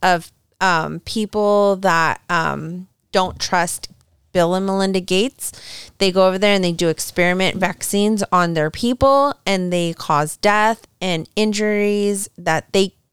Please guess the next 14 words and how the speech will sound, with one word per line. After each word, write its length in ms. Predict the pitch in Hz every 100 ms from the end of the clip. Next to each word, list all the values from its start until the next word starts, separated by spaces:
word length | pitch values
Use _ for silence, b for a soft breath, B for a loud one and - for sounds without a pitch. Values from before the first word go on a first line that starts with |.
| _ _ -
they 200 | 190 190
can't, 500 | - - 254 247 - B B B B B B B 226
they 100 | 233
can't 240 | 285 -
have 320 | - 233 240
this 160 | 208 -
sick 320 | - 220 - -
child 560 | - 233 233 120 -
in 160 | - 190
Africa. 420 | 170 - - 151
It's 140 | - 214
not 180 | 208
like 200 | 233 226
here. 500 | - - 254 165 117